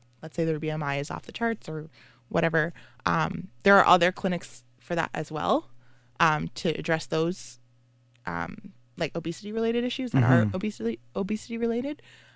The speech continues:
Speaker 1: Um, but it's more about just getting that child active.
Speaker 2: Right.
Speaker 1: Yeah.
Speaker 2: Just strengthening.
Speaker 1: Yeah. And I can't speak on all clinicians' perspectives
Speaker 2: Of course.
Speaker 1: because there might be some that are more inclined to talk about physical activity with kids that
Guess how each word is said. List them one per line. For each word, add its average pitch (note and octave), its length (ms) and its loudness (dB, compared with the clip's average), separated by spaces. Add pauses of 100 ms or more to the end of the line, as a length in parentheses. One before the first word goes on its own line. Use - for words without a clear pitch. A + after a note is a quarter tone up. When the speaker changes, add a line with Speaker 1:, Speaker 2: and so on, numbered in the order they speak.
(120)
Speaker 1:
Um, F2 400 -2 (200)
but F3+ 100 0
it's - 180 -4
more F3 120 0
about F3 220 -4
just - 160 -10
getting E3+ 200 -10
that - 140 -14
child - 220 -16
active. - 400 -12 (120)
Speaker 2:
Right. G#2+ 220 -6 (160)
Speaker 1:
Yeah. - 240 -6
Speaker 2:
Just A#2+ 180 -2
strengthening. G2+ 580 -2
Speaker 1:
Yeah. G#2 200 -2 (500)
And G#3 140 6
I G#3+ 80 8
can't - 280 -2
speak - 240 -2
on F#3 280 2 (760)
all F3+ 160 4
clinicians' G#3+ 500 0
perspectives A3+ 420 -2
Speaker 2:
Of G#3+ 80 -4
course. - 80 -12
Speaker 1:
because G3 260 0
there F3 120 0
might F3 240 -2
be G3 100 -4
some F#3 280 -2
that F3+ 140 -4
are E3 100 -2
more E3 200 -4
inclined F3+ 380 -4
to - 60 -16
talk - 200 -8
about F3+ 200 -4
physical F#3 320 -10
activity F3+ 480 -12
with E3+ 220 -14
kids E3+ 280 -16
that - 160 -14